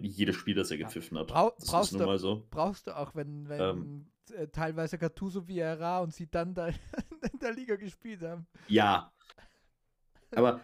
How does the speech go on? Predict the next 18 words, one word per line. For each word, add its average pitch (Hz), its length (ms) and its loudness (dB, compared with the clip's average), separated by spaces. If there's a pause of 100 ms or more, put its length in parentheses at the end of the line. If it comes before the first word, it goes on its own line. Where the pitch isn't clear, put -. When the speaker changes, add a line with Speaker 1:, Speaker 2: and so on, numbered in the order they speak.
(200)
Speaker 1:
mein, 123 340 6
mein 127 180 8
Punkt 143 240 2
zu, 110 340 2
zu 110 200 -2
Colina, 113 580 4 (140)
warum 101 240 6
ich 113 120 4
ihn 95 80 0
aufbringe, 90 480 0
ist, 104 280 -2 (640)
es 120 220 6
gibt 175 440 4 (420)
keinen 147 400 4
Schiedsrichter, 139 720 4
der 120 160 8
wirklich 123 300 0
eine 113 300 8